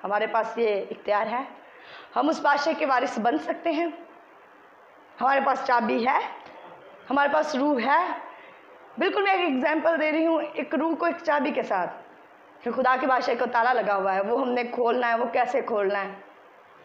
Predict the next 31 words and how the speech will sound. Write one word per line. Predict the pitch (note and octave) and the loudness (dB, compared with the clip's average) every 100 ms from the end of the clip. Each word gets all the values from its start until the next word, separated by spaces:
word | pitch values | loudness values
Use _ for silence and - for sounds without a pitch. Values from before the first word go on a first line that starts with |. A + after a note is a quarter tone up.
| - - - - - | -20 -20 -20 -18 -2
चाबी | D4+ D#4+ F#4 | 2 4 4
होनी | F4 D#4+ | 4 2
चाहिए | - C4 B3+ B3+ | 2 2 2 2
रूह | A#3 D#4 - | 2 0 0
की | D#4 | 0
हमारे | B3+ G#3 | 2 0
पास, | G3+ F#3+ F#3 - - | 0 -2 -4 -6 -2
रूह | F4 | 0
के | F#4+ | 0
इख्तियार | F#4 F#4 D#4 D4 D#4 | -2 0 2 4 4
होने | A#3+ | 0
चाहिए, | A#3 A3 B3 | 0 0 2
बरक़ात | D4 D4+ D#4+ F4 F#4+ | 0 0 4 4 4
होनी | D#4+ B3+ | 0 0
चाहिए, | A#3+ A#3+ - - - - | 0 0 -4 -10 -6 2
कलाम | E4+ F4+ F4+ F#4+ | 4 6 6 4
होना | F4 D#4 D4 | 4 2 2
चाहिए | C#4+ B3+ C#4+ | 2 0 2
हमारे | B3+ G#3+ | 0 0
अंदर, | G#3 F#3+ F#3 - - - - - - - - - - - | 0 0 -2 -4 -12 -20 -20 -20 -20 -20 -20 -20 -18 -10
क्योंकि | G3+ A#3+ | -6 -6
खुदा | - A3+ A3+ | -2 0 0
के | C4 | 0
कलाम | A#3 A3 A3+ | 0 0 0
में | |
लिखा | A#3 B3 | -2 -6
है, | A#3+ - - - - - - - - - - - - - | -8 -12 -20 -20 -20 -20 -20 -20 -20 -20 -20 -20 -20 -4
"सच्चाई | C4+ C#4 D4+ E4+ | -2 2 2 4
से | F4+ | 2
वाकिफ़ | D4+ - D#4+ - | 2 2 -2 -2
रहोगे | C4+ C#4 B3 | -2 -2 -2